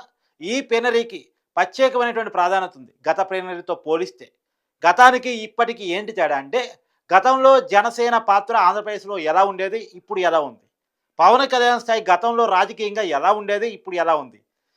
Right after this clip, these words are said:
కాబట్టి పార్టీ అధికారంలోకి వచ్చిన తర్వాత, అంటే కూటమి ప్రభుత్వం వచ్చిన తర్వాత, పవన్ కళ్యాణ్ ఆంధ్రప్రదేశ్ డిప్యూటీ సీఎం అయిన తర్వాత,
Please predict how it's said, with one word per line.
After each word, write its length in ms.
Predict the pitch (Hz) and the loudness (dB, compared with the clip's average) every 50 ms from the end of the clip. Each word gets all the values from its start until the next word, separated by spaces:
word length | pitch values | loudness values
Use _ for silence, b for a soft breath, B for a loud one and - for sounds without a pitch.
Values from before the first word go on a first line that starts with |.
| _ _ | _ _
కాబట్టి 500 | 175 196 202 233 233 240 277 262 233 - _ _ _ _ _ _ - | 0 2 2 2 -2 -4 -8 -10 -10 -12 _ _ _ _ _ _ 4
పార్టీ 400 | 175 202 247 - - 269 277 262 | 4 4 4 4 0 -2 0 2
అధికారంలోకి 520 | 233 - 233 233 247 240 233 233 220 220 | 2 2 2 2 2 2 2 2 -2 -2
వచ్చిన 200 | 208 214 196 185 | -4 -4 -6 -4
తర్వాత, 220 | 190 175 160 - 131 | -4 -4 -4 -6 -12
అంటే 220 | 117 127 156 185 | -14 -12 -12 -12
కూటమి 460 | - - 202 233 247 240 247 233 233 | -10 -4 -4 -2 0 0 0 0 -2
ప్రభుత్వం 440 | 233 220 208 202 220 208 214 214 196 | 0 0 0 0 0 -4 -6 -6 -6
వచ్చిన 280 | 185 180 - 208 202 202 | -6 -6 -8 -10 -8 -4
తర్వాత, 360 | 202 190 196 202 196 - 240 | 0 2 2 2 2 2 0
పవన్ 400 | 247 240 208 185 190 214 220 214 | 0 0 0 -2 -2 -4 -4 -4
కళ్యాణ్ 240 | 220 214 208 185 170 | -6 -4 -2 -2 -2
ఆంధ్రప్రదేశ్ 440 | 185 190 202 196 190 196 185 180 | -2 -2 -4 -6 -6 -8 -8 -10
డిప్యూటీ 320 | 185 170 170 190 180 185 175 | -10 -10 -10 -10 -10 -10 -10
సీఎం 240 | - 170 160 143 147 | -12 -14 -10 -8 -8
అయిన 180 | 160 190 208 | -8 -8 -8
తర్వాత, 560 | 202 220 208 202 208 202 202 226 233 233 - | -6 -4 -2 0 0 0 2 2 2 2 0